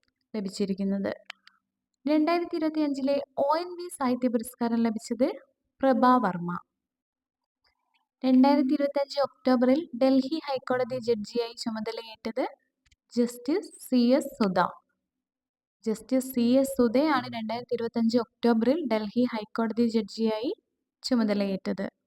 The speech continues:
അടുത്ത ചോദ്യം, രണ്ടായിരത്തി ഇരുപത്തിയഞ്ചിലെ ഫിഡെ ചെസ് ലോകകപ്പ് വേദി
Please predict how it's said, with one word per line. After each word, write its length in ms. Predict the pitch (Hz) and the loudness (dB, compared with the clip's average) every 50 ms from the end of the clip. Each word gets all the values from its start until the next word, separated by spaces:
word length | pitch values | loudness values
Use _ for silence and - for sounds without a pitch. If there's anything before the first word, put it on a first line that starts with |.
| _ _ _ _ - - - _ _ _ _ _ _ _ - | _ _ _ _ -16 -16 -16 _ _ _ _ _ _ _ -6
അടുത്ത 260 | 277 277 302 277 381 | -6 -6 -2 -2 -2
ചോദ്യം, 500 | 381 381 320 262 214 202 233 262 - 262 - - _ - | 0 2 4 4 4 4 2 0 0 -4 -10 -12 _ -4
രണ്ടായിരത്തി 480 | 294 302 302 302 330 349 370 359 - 370 | -2 0 0 2 2 2 0 0 -2 -2
ഇരുപത്തിയഞ്ചിലെ 920 | 349 330 330 320 - 311 302 269 254 247 247 233 254 247 240 247 240 233 233 - _ _ _ _ - - | -2 -2 -2 0 0 2 4 6 6 6 4 4 4 4 6 6 6 4 2 -2 _ _ _ _ -4 0
ഫിഡെ 420 | - 294 294 247 269 330 349 359 - - | 2 2 2 2 2 0 0 -2 -4 -6
ചെസ് 320 | - - 262 262 254 262 - - 262 220 | 2 4 4 4 4 2 -4 -8 -2 0
ലോകകപ്പ് 600 | 220 214 214 208 214 214 226 214 - 233 202 190 | 2 2 2 0 0 0 0 0 0 -2 -2 0
വേദി 320 | 185 185 180 - 180 - | 0 -2 -2 -6 -10 -10